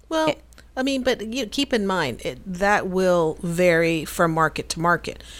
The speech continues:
Speaker 1: I mean, if you're talking about the cit-, you know, cities that the sales prices are lower, again, you're, you're right in the mark w-, between five and ten thousand dollars if the sales price is around a hundred thousand.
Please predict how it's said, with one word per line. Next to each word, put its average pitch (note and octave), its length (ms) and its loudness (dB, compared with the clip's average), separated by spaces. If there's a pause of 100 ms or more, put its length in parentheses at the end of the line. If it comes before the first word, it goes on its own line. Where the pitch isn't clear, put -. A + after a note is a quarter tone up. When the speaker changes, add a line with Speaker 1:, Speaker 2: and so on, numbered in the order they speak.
(200)
Speaker 1:
I F3+ 80 2
mean, F3+ 160 4
if E3 140 0
you're E3+ 120 4
talking F#3 380 2
about D#3 300 2
the E3 80 2
cit-, - 320 2
you G#3+ 160 2
know, - 60 -6
cities F3+ 640 4
that D#3 280 4 (400)
the E3+ 140 2
sales G#3+ 400 2
prices D#3+ 560 -2
are E3 100 0
lower, E3 600 0 (440)
again, F#3 520 -2
you're, F3 240 -2 (260)
you're F3+ 680 0
right F3+ 320 0
in F#3+ 140 2
the F3 80 0
mark F3+ 380 0
w-, E3+ 200 -4 (220)
between F3 800 -2
five E3 320 0
and E3 100 -2
ten D#3 200 -2
thousand D#3 380 -4
dollars D#3 560 -2
if E3+ 220 -2
the E3+ 100 -4
sales D#3+ 360 0
price D3+ 320 -4
is E3+ 240 -2
around D3 320 -2
a - 20 -6
hundred C#3+ 320 -8
thousand. E3 580 -2